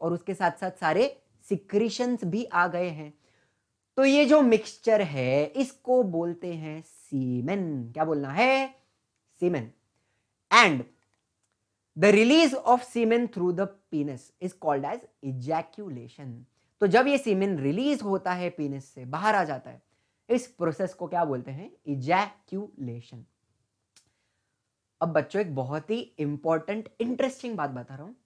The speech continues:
एक इजैक्यूलेशन में कितने? एक बार में around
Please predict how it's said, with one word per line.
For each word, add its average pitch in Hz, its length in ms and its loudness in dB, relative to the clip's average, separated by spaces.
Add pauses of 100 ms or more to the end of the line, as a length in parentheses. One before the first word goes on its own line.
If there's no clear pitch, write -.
(760)
एक 302 280 0 (120)
इजैक्यूलेशन 160 760 -2
में 120 220 -16 (540)
कितने? 196 400 -4 (240)
एक 269 220 6
बार 139 260 4
में 175 260 -8 (840)
around 240 340 8